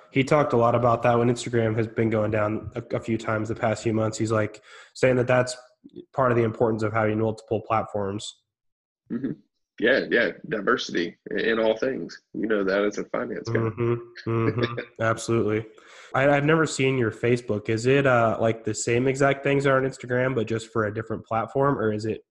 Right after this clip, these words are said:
Speaker 1: there's, are different ideas and inputs into that?
Speaker 2: Yeah, so on my, like, on the actual Facebook page, I literally just share whatever I share on Instagram. I don't,
Speaker 1: Yeah.
Speaker 2: I don't use it as much of a traffic generator.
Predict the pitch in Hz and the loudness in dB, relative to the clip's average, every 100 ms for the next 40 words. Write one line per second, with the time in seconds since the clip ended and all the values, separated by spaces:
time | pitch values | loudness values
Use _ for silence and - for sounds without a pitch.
0 | _ 123 110 107 113 110 110 - 107 107 | _ -4 -2 -2 -4 -4 -4 -4 -6 -4
1 | 107 104 104 104 104 - _ _ _ _ | -4 -6 -8 -10 -10 -14 _ _ _ _
2 | - 117 - 104 - 101 104 101 - _ | -8 -6 -6 -10 -10 -8 -6 -8 -12 _
3 | _ _ _ _ _ _ - 127 135 131 | _ _ _ _ _ _ -2 4 4 4
4 | 135 123 - 123 156 131 120 110 104 95 | 4 6 6 6 6 6 6 6 4 4
5 | 107 107 107 107 104 101 - 95 - 107 | 2 0 0 2 2 0 -2 -4 0 0
6 | 107 - - - _ - - 107 127 156 | 0 -2 -4 -6 _ -4 2 4 6 6
7 | 156 143 - _ - 107 104 104 110 107 | 4 0 -8 _ -2 2 2 2 4 4
8 | 104 98 98 - - - 98 98 98 98 | 4 0 -2 -2 -2 0 0 0 0 0
9 | 98 98 101 - 90 90 98 104 98 107 | 0 -2 -4 -4 -4 -4 -8 -8 0 2
10 | 104 104 95 - 117 113 110 110 - 120 | 4 0 -2 0 2 2 -2 -10 -6 -2
11 | 117 104 113 107 104 104 101 107 107 104 | 0 2 2 4 4 2 2 0 0 0
12 | - - - 95 92 - 101 104 120 113 | -4 -10 -4 -2 -2 -2 0 0 0 2
13 | 127 127 123 123 120 | 2 4 2 2 0